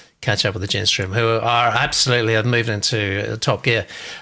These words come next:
Uh, Matt says, "Thrill and is the thrill." We've just said that, actually. L A Thomas, "Well written, maybe a bit too much setup rather than thrill." Um, uh, yeah, oh gosh.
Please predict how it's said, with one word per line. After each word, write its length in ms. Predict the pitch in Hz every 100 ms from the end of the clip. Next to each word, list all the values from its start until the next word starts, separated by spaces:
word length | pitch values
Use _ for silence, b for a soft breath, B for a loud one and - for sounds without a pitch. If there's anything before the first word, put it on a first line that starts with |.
| -
Uh, 240 | 117 110 120
Matt 160 | 120
says, 240 | - 117 -
"Thrill 280 | 147 117
and 100 | 110
is 140 | 107 -
the 60 |
thrill." 220 | 127 113 104
We've 80 |
just 200 | 98 107
said 180 | - 104
that, 220 | 107 107
actually. 260 | 110 - 110
L 140 | 120
A 80 | 127
Thomas, 260 | 135 120 -
"Well 140 | 147
written, 280 | 120 110 117
maybe 280 | 123 127 113
a 40 |
bit 160 | 110 -
too 140 | -
much 200 | 101 104
setup 500 | - 107 - 107 - B B -
rather 320 | 101 98 98
than 100 | 98
thrill." 460 | - 110 101 101 - B B B B
Um, 880 | 110 104 107 104 104 104 101 101 98 - - 131 131 120 _ - - _ - - _ -
uh, 460 | 165 170 170 - -
yeah, 600 | 117 123 120 110 101 104
oh 180 | 107 104
gosh. 440 | - 113 - -